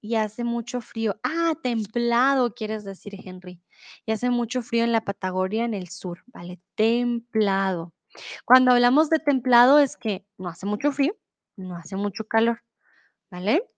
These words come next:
So, when we talk about templado, eh, we mean to say that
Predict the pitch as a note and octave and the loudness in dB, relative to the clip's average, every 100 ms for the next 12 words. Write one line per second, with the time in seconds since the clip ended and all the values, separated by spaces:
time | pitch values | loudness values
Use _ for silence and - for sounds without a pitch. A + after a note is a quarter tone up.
0 | _ _ _ _ - G3+ G#3+ G#3+ A#3+ C4+ | _ _ _ _ -6 -2 0 0 0 0
1 | C4 C#4 C4+ C#4 C4 B3 A3+ B3+ B3 B3 | 2 4 4 4 0 0 2 2 4 4
2 | C4+ C#4 A#3 B3 F#4 - - - - _ | 4 4 2 0 -2 -8 -20 -20 -20 _
3 | - G#3+ G#3+ G#3+ A3+ A3+ A3+ A3+ A#3 - | -4 -2 -2 -2 0 0 0 -2 -6 -6
4 | A3+ A3 G#3+ G#3+ G#3 | -2 0 2 2 0